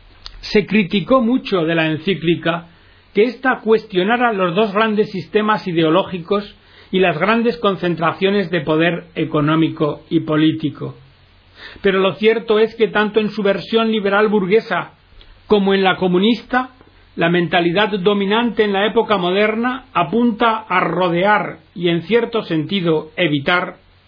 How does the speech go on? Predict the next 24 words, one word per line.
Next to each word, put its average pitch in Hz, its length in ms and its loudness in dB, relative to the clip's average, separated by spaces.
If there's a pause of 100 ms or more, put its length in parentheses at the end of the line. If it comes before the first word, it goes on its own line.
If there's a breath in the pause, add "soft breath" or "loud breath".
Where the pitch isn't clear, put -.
(160)
el 156 180 0
problema 165 500 2
de 147 120 0
Cristo, 151 560 -6 (840 loud breath)
porque 220 260 2
se 220 140 2
busca 269 420 -4
construir 208 720 0 (300)
en 202 160 0
diversos 208 480 0
modos 269 460 -2 (360)
una 247 200 4
situación 220 580 -2
social 170 640 -2
en 180 120 0
la 180 180 0
que 180 100 0
el 170 80 0
ideal 180 480 2
se 220 180 -2
realice 180 640 0
de 160 140 0
alguna 208 360 0
manera 240 440 -2